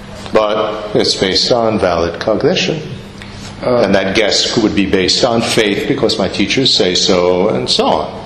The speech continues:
Speaker 2: А, то есть мы, э, движемся по пути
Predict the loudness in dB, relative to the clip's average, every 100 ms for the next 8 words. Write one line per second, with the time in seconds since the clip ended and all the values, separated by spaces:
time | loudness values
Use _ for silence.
0 | -16 -16 -16 -16 -16 -16 -16 -16 -8 -4
1 | -2 0 0 -2 0 2 4 2 0 0
2 | 0 0 -2 -2 0 2 2 0 -2 -4
3 | -4 -2 0 2 2